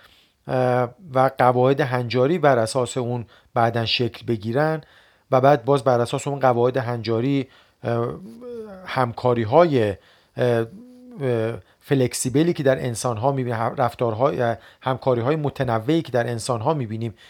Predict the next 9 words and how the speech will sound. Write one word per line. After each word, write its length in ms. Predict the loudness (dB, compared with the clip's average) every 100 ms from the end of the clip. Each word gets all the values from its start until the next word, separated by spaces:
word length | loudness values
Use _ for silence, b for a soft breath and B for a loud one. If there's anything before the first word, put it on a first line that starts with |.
| b
شکل 400 | -2 2 2 2
بگیره، 580 | 0 0 0 0 0 0 B B B _
برای 280 | 6 6 4
اینها 500 | 0 2 4 4 0 b b _
حداقل، 760 | 0 2 2 4 4 4 4 0 b b _
اه، 140 | 0 2
دو 200 | 4 4
شرط 400 | 6 4 4 0
لازمه. 440 | -2 -2 -6 -10